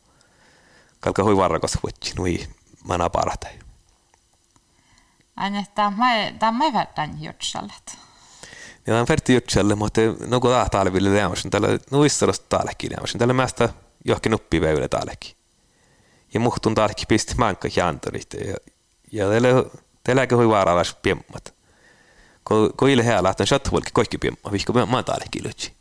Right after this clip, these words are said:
Speaker 1: No hää luu, aitsu piemmu, ko pil hää, nä missä, täällä ei nuu heihtä leamasin, että jeppele mihkä mait, tää ei voi pääse, kun täällä alku, hää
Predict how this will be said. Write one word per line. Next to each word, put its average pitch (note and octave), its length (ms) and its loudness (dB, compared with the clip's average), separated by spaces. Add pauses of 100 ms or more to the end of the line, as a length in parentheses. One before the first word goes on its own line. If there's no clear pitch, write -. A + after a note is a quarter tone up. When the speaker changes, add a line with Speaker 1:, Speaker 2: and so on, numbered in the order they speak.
(920)
Speaker 1:
No G2 60 -6
hää F#2+ 220 0
luu, F2+ 340 0 (160)
aitsu F#2+ 240 -2
piemmu, - 460 -8
ko E2+ 100 -6 (240)
pil A2 180 4
hää, G#2 180 0 (120)
nä G#2 60 -6
missä, - 260 -8 (180)
täällä A2 200 2
ei A2+ 40 2
nuu A2+ 120 2
heihtä F2+ 340 -2
leamasin, - 380 -8
että - 140 -20 (960)
jeppele G#2 320 0
mihkä G2+ 320 -2
mait, F2 320 -4 (500)
tää - 100 -6
ei A#2 140 4
voi A2 100 2
pääse, F2+ 300 0
kun - 100 -4
täällä C2+ 220 -2
alku, - 340 -8 (240)
hää F#2+ 120 -2